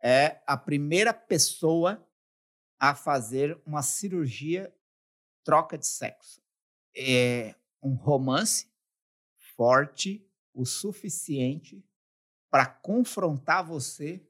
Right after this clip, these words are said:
sobre o quanto você, de fato, acredita naquilo que você acredita, ou vive aquilo que você fala,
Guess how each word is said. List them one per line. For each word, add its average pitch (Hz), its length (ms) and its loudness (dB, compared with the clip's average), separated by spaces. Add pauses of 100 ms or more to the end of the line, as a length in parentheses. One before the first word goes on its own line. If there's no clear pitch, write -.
(580)
sobre 160 720 0
o 143 120 -4
quanto 233 760 -2 (500)
você, 156 840 -6 (400)
de 160 140 0
fato, - 640 0 (440)
acredita 135 760 -4
naquilo 139 380 -12
que - 120 -20
você 131 260 -8
acredita, 135 560 -12
ou 156 100 -8
vive 139 400 -4
aquilo 131 320 -12
que - 100 -20
você 127 240 -14
fala, 127 480 -6